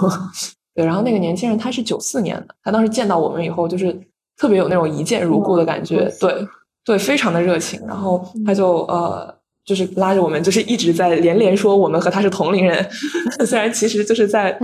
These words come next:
Speaker 1: 在，在本零零后的眼里不是特别同龄，<laughs> 呃，确实相对来说比较接近。嗯，然后他当时，呃，就是见到我们以后觉得非常非常亲切，然后就是特别急于想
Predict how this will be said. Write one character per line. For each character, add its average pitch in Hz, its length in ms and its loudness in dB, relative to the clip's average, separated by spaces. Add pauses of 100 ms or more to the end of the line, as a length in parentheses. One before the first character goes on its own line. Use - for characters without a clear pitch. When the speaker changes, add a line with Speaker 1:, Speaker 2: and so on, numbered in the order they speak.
(220)
Speaker 1:
在， 190 320 0
在 226 140 0
本 190 180 0
零 185 140 2
零 220 100 4
后 240 140 2
的 196 100 2
眼 175 160 2
里 190 160 4
不 185 140 2
是 254 100 2
特 269 140 2
别 208 140 2
同 190 200 2
龄， 226 100 2
<laughs> - 1160 0
呃， 220 320 2
确 302 180 0
实 403 240 2
相 311 220 2
对 302 140 4
来 202 100 2
说 254 240 0 (560)
比 196 120 -2
较 214 180 2
接 208 200 2
近。 208 160 -4 (600)
嗯， 190 260 -4
然 190 160 -4
后 247 100 0
他 262 180 -4
当 262 120 -2
时， 208 520 -2
呃， 175 280 0 (380)
就 240 100 -6
是 226 160 -2
见 269 160 -2
到 240 100 0
我 185 100 0
们 185 100 -6
以 180 60 -6
后 190 100 -4
觉 185 100 -6
得 208 80 -4
非 330 200 -6
常 208 180 -6
非 190 80 -8
常 180 140 -8
亲 180 260 -8
切， 185 220 -6
然 85 120 -10
后 220 320 -2 (260)
就 240 120 0
是 208 680 -2 (240)
特 311 120 2
别 214 160 4 (100)
急 185 360 -4
于 202 180 0
想 196 260 -6